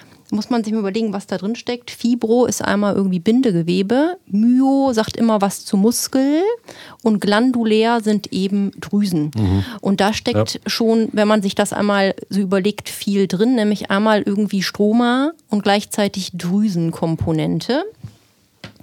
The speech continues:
Speaker 1: Und Hyperplasie ist ja ein ganz klassischer Begriff aus der Anpassungsreaktion und bedeutet ja eine Vergrößerung eines Organs durch eine Vermehrung der Zellen.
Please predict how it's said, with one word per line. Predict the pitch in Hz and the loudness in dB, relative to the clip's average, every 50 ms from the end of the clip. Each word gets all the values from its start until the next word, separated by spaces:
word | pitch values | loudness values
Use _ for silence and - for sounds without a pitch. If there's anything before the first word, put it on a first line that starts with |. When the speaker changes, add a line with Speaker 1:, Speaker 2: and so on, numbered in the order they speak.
| - - - - - - | -20 -20 -20 -20 -12 -6
Speaker 1:
Und | - 202 208 - - | -2 -2 0 0 0
Hyperplasie | 254 247 - 262 254 247 - 254 240 233 220 208 220 220 233 - | 0 2 2 2 2 2 2 2 2 2 0 0 -2 -2 -4 -4
ist | - 214 185 - - | -4 -4 -4 -2 0
ja | 208 196 190 | 0 2 2
ein | 190 185 180 | 0 0 0
ganz | 190 196 208 208 - | -2 -2 -2 -4 -4
klassischer | - 202 208 226 - 254 226 - 233 220 | -2 -2 -2 0 -2 -4 -4 -2 -2 0
Begriff | 208 214 208 208 - 233 240 240 - - - - - | 0 -2 -2 -2 -2 -2 -2 -2 -6 -12 -14 -10 -4
aus | - 208 190 202 196 - - | -2 0 0 0 -2 -4 -2
der | - 185 170 - | 0 0 0 0
Anpassungsreaktion | 202 226 247 - 247 240 - 247 247 240 - - 226 226 220 220 214 - - - - - - 226 220 226 233 247 269 294 349 330 - - - - - - - - _ | -2 -2 -2 -2 -4 -2 -2 -2 -2 -2 -2 -2 -2 0 0 -2 -2 -4 -8 -10 -6 -2 0 0 2 2 2 2 2 0 0 -2 -6 -14 -20 -20 -20 -20 -20 -16 _
und | - 226 214 202 | -2 -2 0 0
bedeutet | - 208 165 - 185 196 220 240 - 269 254 - - - | 0 0 0 0 2 2 2 0 -2 -6 -8 -6 -2 -2
ja | 226 233 233 240 | 0 0 0 -2
eine | - - 202 202 202 | -2 -2 -2 -2 -2
Vergrößerung | - - - 185 170 - - 196 220 247 - - 247 240 240 269 277 294 302 - - | -2 -2 -2 -2 -2 0 0 0 0 0 -2 -2 -4 -2 0 2 2 2 2 0 -2
eines | - 190 190 196 208 196 - - | -2 0 2 2 0 -2 -2 -2
Organs | - 190 165 160 170 165 170 185 214 262 277 - - | -2 -2 0 0 0 0 0 2 0 0 0 -2 -4
durch | - 196 175 - - | -6 -6 -6 -4 -4
eine | - 175 185 185 | -4 -2 -2 -2
Vermehrung | 170 - - 185 165 165 175 180 185 202 208 - 220 220 226 220 - - - - _ _ - | -4 -4 -4 -4 -2 -2 0 0 0 -2 0 0 0 0 0 -2 -4 -8 -18 -20 _ _ 0
der | 185 175 180 180 185 185 180 180 - _ _ - - _ _ _ _ _ | 0 2 2 2 2 0 -2 -4 -8 _ _ -20 -20 _ _ _ _ _
Zellen. | - - - 196 190 160 156 175 175 | -10 -4 0 0 2 2 0 -2 -4